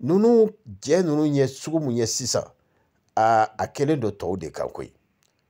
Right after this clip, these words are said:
U yɛrɛ damaw de kɛlen k'u tɛgɛ di ɲɔgɔn ma, ni k'a kɛ tɔ minnu n'olu y'a faamuyala,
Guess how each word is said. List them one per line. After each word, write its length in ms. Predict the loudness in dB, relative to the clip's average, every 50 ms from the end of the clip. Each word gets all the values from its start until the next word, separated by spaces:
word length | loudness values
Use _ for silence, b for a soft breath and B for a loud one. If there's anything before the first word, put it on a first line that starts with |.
| _ _ _ _ -18
U 200 | -16 -14 -10 -8
yɛrɛ 220 | -6 -6 -6 -4 -4
damaw 300 | -2 -2 0 0 -2 -2
de 100 | -4 -6
kɛlen 340 | -8 -6 -6 -4 -2 -4 -4 -6
k'u 120 | -10 -14 -12
tɛgɛ 300 | _ -6 -4 -2 -2 -2
di 120 | -2 -2
ɲɔgɔn 260 | -4 -2 -2 0 0 0 -2
ma, 160 | -2 -4 -6 -8 _ b b b b b b b b
ni 160 | -4 0 0 0 0 0
k'a 140 | 2 0 2
kɛ 160 | 2 2 0 0 0 -2 _ _
tɔ 100 | 2 2 2 4
minnu 260 | 2 2 2 2 2 2
n'olu 460 | 2 2 2 2 2 2 0 0 0 -2
y'a 280 | -2 -2 0 2 2 2
faamuyala, 560 | 2 0 -2 -2 -2 0 2 2 2 2 0